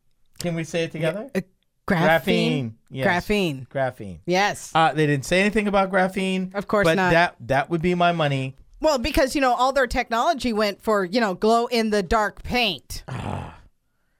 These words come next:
Speaker 2: Because, I mean, how would that even be a thing? Because most of your car shows are during the day.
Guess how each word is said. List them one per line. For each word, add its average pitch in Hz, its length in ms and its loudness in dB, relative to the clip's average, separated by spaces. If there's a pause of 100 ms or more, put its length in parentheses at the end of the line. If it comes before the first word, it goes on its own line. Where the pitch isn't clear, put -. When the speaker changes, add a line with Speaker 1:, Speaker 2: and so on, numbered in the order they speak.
(520)
Speaker 2:
Because, 339 320 0
I 339 40 2
mean, 359 240 2 (320)
how 415 120 0 (120)
would 508 140 2
that 370 220 0
even 339 280 -2
be 285 140 0
a 254 80 0
thing? 226 520 -2
Because 247 340 -2
most 294 280 0
of - 60 -8
your 330 160 -2
car 269 260 0
shows 247 260 -2
are 233 60 0
during 226 240 -2
the 233 80 2
day. 160 420 -6